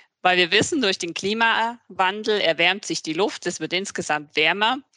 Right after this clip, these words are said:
und wärmere Luft kann einfach mehr Feuchtigkeit aufnehmen. Es ist zum Beispiel so, dass pro ein Grad Celsius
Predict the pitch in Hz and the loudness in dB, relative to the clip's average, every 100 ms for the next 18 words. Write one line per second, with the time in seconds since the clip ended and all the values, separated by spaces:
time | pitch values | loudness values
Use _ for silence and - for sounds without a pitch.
0 | - - 175 156 170 202 196 160 190 - | -20 -10 -6 2 2 4 0 0 -2 -2
1 | - 170 160 165 160 156 156 - 160 160 | -4 -2 -2 -2 -6 -2 -4 -2 -2 -2
2 | - 151 - 151 139 - 143 - 143 135 | -4 -10 -6 -4 -4 -6 -8 -10 -14 -16
3 | 139 _ _ _ _ _ _ _ _ - | -18 _ _ _ _ _ _ _ _ -8
4 | - 196 - 226 175 175 - 160 147 185 | -2 -2 0 2 2 2 0 -2 2 2
5 | 214 175 - - - - - - 196 214 | 4 2 0 -10 -16 -20 -10 2 4 4
6 | 170 170 180 - 143 - 190 208 233 - | 4 2 2 -2 -2 0 2 4 2 0
7 | 214 214 - | 0 0 -4